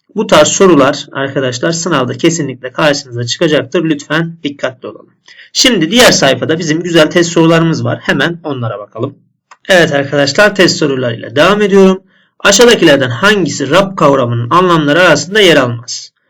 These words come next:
Terbiye eden, uyulması için kurallar koyan,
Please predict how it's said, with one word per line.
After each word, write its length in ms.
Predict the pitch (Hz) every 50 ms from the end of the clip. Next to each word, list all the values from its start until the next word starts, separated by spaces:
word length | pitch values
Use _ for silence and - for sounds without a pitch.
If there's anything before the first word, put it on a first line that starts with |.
| _ _ _ _ -
Terbiye 460 | - 165 165 170 170 185 196 196 185
eden, 400 | 135 131 127 139 165 170 - - - -
uyulması 500 | 147 151 160 170 170 175 175 170 170 180
için 220 | - - 165 147
kurallar 460 | - - 160 156 156 160 165 170 165
koyan, 440 | 165 - 139 123 127 143 160 165 -